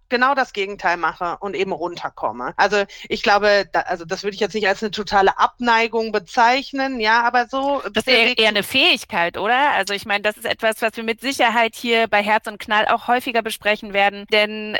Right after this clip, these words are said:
Speaker 2: da wir das ganze Thema kreativ gründen ganzheitlich angehen wollen, glaube ich, dass es super wichtig ist, dass wir auch immer Mindset, mentale Gesundheit mit auf dem Zettel haben, denn für alle Kreativraketinnen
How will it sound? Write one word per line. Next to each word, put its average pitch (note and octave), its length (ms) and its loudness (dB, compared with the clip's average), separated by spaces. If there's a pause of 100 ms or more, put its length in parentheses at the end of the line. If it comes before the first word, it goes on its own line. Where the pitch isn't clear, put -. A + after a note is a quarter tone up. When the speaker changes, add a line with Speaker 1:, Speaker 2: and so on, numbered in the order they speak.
Speaker 2:
da G#3+ 140 4
wir B3 60 0
das A#3 160 -4
ganze A3 600 0
Thema A3+ 440 -2
kreativ G#3+ 480 -2
gründen G#3+ 360 -4
ganzheitlich G#3 560 -2
angehen G3 420 -2
wollen, F#3+ 400 2
glaube G#3 240 2
ich, G#3+ 80 -2
dass G#3+ 120 -2
es G#3+ 140 -8
super A#3 280 -2
wichtig G#3+ 320 -2
ist, G3+ 220 0
dass G#3 140 -2
wir G#3 120 4
auch G#3+ 120 0
immer G#3+ 320 2
Mindset, G#3+ 760 0
mentale A3 460 0
Gesundheit G#3+ 600 -2
mit G3+ 160 -2
auf G3 140 2
dem G3+ 120 -16
Zettel G3+ 320 0
haben, G3 340 0
denn G3+ 260 0
für - 280 0
alle A#3 340 4
Kreativraketinnen A3 1600 -2